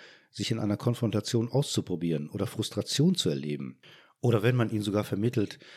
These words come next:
sie seien unkooperativ oder verhalten sich falsch, wenn sie Frustration zeigen oder in eine Konfrontation gehen, dann versagt man ihnen einen wesentlichen Aspekt von Entwicklung. Und außerdem wäre das sehr respektlos.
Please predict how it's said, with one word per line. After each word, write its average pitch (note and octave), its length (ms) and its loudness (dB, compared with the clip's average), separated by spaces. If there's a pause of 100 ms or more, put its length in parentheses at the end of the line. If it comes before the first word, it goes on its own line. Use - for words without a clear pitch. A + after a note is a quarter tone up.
(380)
sie F#2+ 160 -4
seien G#2 260 2
unkooperativ G#2+ 760 2
oder G2 140 0
verhalten G#2 300 -2
sich F2+ 160 -8
falsch, C#3+ 380 2
wenn F#2 100 -2
sie F2+ 120 -2 (100)
Frustration G2 600 -2
zeigen A2+ 540 2 (340)
oder B2 240 4
in G2+ 100 -2
eine G2+ 180 0
Konfrontation F#2 760 0
gehen, E2+ 400 0 (520)
dann F#2+ 140 -4
versagt A#2 320 0
man G#2+ 140 0
ihnen A2 180 -2
einen G2 260 -4
wesentlichen B2+ 460 0
Aspekt - 340 -6
von G2+ 140 -4
Entwicklung. F#2 580 -8 (680)
Und F2+ 120 -6
außerdem G2 340 0
wäre F#2 160 2
das E2 160 -4
sehr G#2 140 0
respektlos. - 720 -8